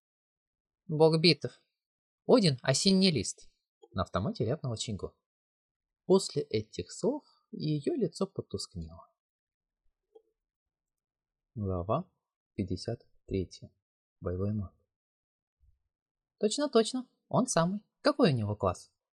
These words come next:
Тангро даже не могла запомнить известное имя "Бог битв Один Осенний Лист". Однако для Чинго оно многое значило.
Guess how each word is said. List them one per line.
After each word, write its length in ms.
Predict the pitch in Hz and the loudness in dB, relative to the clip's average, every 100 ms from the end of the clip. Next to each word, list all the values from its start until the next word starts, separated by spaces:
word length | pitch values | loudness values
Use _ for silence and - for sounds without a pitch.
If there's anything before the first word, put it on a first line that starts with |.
| _ _ _ - | _ _ _ -2
Тангро 380 | 113 123 233 285 | 0 6 4 4
даже 240 | 139 165 | 2 2
не 140 | 165 165 | 4 0
могла 280 | 160 156 156 | 2 2 2
запомнить 540 | 165 - 120 82 - 107 | 0 0 0 0 -4 -2
известное 420 | 104 104 113 107 | 0 0 0 -2
имя 340 | 123 143 95 _ _ - | 0 -2 -2 _ _ -6
"Бог 360 | 95 120 123 - | 2 4 4 -2
битв 400 | 101 107 - - - | 0 0 -2 -10 0
Один 280 | 101 92 87 | 0 0 -4
Осенний 360 | - 90 92 | -4 -4 -4
Лист". 280 | 80 - _ _ _ _ _ _ _ | -6 -10 _ _ _ _ _ _ _
Однако 500 | - 107 233 - - _ _ | -6 -2 -4 -4 -16 _ _
для 160 | 95 117 | -2 -2
Чинго 380 | - 147 135 - | 0 0 2 2
оно 200 | 147 175 | 2 0
многое 440 | 165 131 160 98 85 | 2 2 0 -2 -6
значило. 500 | 90 82 - - | -6 -8 -10 -12